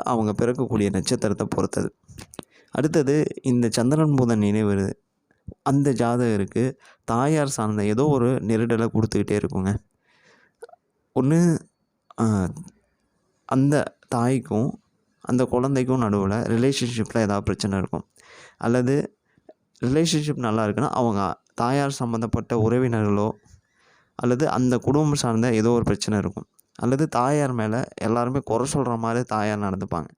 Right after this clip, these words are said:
மொத்தத்துல தாயையும் அந்த ஜாதகரையும் டிஸ்டர்ப் பண்ற மாதிரி ஏதோ ஒரு சிட்யுவேஷன் வாழ்க்கையில வந்துக்கிட்டே இருக்கும். அடுத்தது இந்த சந்திரன் புதன் நினைவு இருக்கும் பொழுது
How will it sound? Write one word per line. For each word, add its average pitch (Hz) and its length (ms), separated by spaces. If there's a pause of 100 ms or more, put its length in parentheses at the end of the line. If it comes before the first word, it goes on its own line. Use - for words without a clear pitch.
(380)
மொத்தத்துல 143 440 (880)
தாயையும் 127 720 (380)
அந்த 147 380 (260)
ஜாதகரையும் 113 760 (560)
டிஸ்டர்ப் 120 480
பண்ற 117 260
மாதிரி 104 320
ஏதோ 113 200
ஒரு 117 200
சிட்யுவேஷன் 117 640 (260)
வாழ்க்கையில 110 400
வந்துக்கிட்டே 95 460
இருக்கும். - 280 (1120)
அடுத்தது 151 400 (200)
இந்த 117 300
சந்திரன் 160 400
புதன் 131 280
நினைவு 107 260
இருக்கும் 107 320
பொழுது 95 220